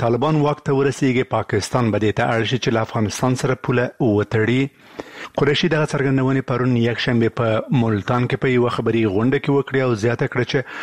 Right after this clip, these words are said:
پاکستان په څو کلونو کې درې نیم میلیون افغان کډوالو ته په خپله خاوره کې ځای ورکړی او نور افغان کډوال نشي منلی. قریشي وویل، د خپلو ملي ګټو د خوندي کولو په خاطر به مجبور شي چې خپلې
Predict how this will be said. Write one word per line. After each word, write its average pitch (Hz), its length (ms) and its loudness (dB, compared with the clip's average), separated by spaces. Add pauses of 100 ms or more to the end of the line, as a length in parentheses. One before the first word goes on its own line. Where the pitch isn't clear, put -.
(280)
پاکستان 151 460 0 (100)
په - 120 -4
څو 160 240 2
کلونو 151 260 2
کې - 200 -4
درې 123 140 4 (100)
نیم 139 240 2
میلیون 123 340 2
افغان 113 380 0
کډوالو 107 420 2
ته 113 100 -4
په - 140 -4
خپله 107 280 0
خاوره 110 320 0
کې - 160 -2
ځای 98 120 0 (100)
ورکړی 101 420 -2
او 101 80 2 (120)
نور 147 280 0 (100)
افغان 107 340 -4
کډوال 98 420 0
نشي 98 320 -2
منلی. 110 320 0 (680)
قریشي 120 300 2
وویل، 117 500 2 (300)
د 123 160 2
خپلو 135 320 2
ملي 127 260 2
ګټو 143 320 0
د 139 160 0
خوندي 131 320 0
کولو 135 320 2
په - 160 -4
خاطر 110 320 0
به 107 160 0
مجبور 101 420 -2
شي 160 60 0
چې - 480 -2
خپلې 107 220 0